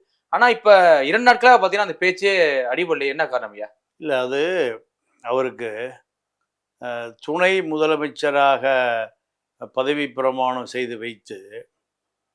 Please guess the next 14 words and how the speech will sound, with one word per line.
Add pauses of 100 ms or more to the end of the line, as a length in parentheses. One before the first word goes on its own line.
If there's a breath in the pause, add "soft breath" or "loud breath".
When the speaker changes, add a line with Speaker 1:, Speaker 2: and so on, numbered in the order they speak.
(440)
Speaker 2:
முதலமைச்சருடைய (400)
இலாக்காக்களை,
போர்ட்போலியோவை (840)
அவரிடம்
ஒப்படைப்பது
தான்
எதிர்-,
திட்டம்,
Speaker 1:
திட்டம்,
Speaker 2:
எதிர்கால
Speaker 1:
ஆ.
Speaker 2:
திட்டம்.
Speaker 1:
அது
உண்மைதானேயா?